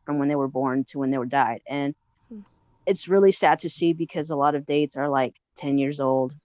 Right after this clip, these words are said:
Speaker 1: fifteen years old. And these are little boys, little boys
Speaker 2: Yeah.
Speaker 1: that have died in, in there. And, I mean, they don't have names. They just have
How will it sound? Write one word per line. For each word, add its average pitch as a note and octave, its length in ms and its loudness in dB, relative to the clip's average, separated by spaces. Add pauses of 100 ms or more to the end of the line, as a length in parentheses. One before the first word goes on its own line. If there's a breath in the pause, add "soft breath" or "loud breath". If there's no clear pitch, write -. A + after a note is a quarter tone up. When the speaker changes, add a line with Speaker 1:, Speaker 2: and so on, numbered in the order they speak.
(100)
Speaker 1:
fifteen D3 360 -4
years C#3+ 240 -10
old. C3+ 320 -4 (1040)
And C#3+ 320 0
these D#3+ 160 -2
are D#3+ 100 2
little D#3 300 0
boys, B2+ 680 -4 (380)
little D#3+ 280 -2
boys C#3+ 360 0
Speaker 2:
Yeah. C#3+ 80 -14
Speaker 1:
that B2+ 180 0
have A#2+ 220 -4
died C3+ 300 0
in, C3+ 300 -6 (300)
in C3 140 -4
there. B2 420 -6
And, A#2 420 -10 (1400)
I C3+ 60 -8
mean, B2+ 180 -4
they C#3+ 80 -4
don't C#3 140 -2
have C#3+ 180 -2
names. A#2+ 420 -6
They A#2 80 -8
just A2+ 180 -16
have G#2+ 120 -10